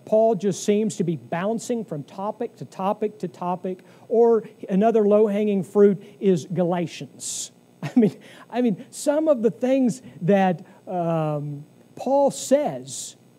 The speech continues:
in confronting the deception of the Judaizers wouldn't be allowed to be said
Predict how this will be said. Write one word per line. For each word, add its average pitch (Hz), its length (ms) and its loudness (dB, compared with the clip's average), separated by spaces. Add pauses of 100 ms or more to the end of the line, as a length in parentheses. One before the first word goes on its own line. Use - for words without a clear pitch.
(360)
in 202 200 0
confronting 180 1080 -6 (280)
the 156 100 -2
deception 165 1120 -4 (440)
of 175 140 -2
the 208 80 0
Judaizers 175 1400 -2 (640)
wouldn't 294 360 4
be 302 100 4
allowed 262 500 2
to 214 60 -4
be 208 120 2
said 226 600 0